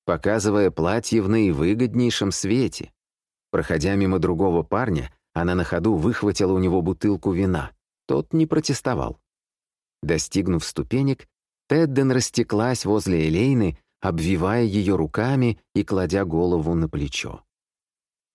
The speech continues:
«Тебе скучно?» «Да нет», — сказала Элейна.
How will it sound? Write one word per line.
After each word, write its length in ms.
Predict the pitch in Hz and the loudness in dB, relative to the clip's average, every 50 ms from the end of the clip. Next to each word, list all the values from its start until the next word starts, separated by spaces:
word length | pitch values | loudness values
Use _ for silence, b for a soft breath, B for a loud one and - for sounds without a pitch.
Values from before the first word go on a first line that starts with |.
| _ _ _ _ | _ _ _ _
«Тебе 320 | - - 147 139 147 147 139 | -4 -2 0 2 2 2 0
скучно?» 640 | - - - 131 135 123 - - - 113 80 - - _ _ _ _ _ _ _ _ _ _ _ _ _ _ _ _ _ - | -2 -2 -2 -2 -2 -2 -2 -6 -6 -8 -10 -12 -16 _ _ _ _ _ _ _ _ _ _ _ _ _ _ _ _ _ -10
«Да 200 | 107 98 127 151 | -4 0 2 2
нет», — 260 | 165 170 196 196 - | 4 2 0 0 -4
сказала 560 | - - - 90 78 73 78 71 73 73 71 | -8 -6 -4 -2 -2 -2 -2 -2 0 -2 -2
Элейна. 420 | 71 65 69 67 67 64 - - | -2 -4 -6 -8 -10 -12 -14 -16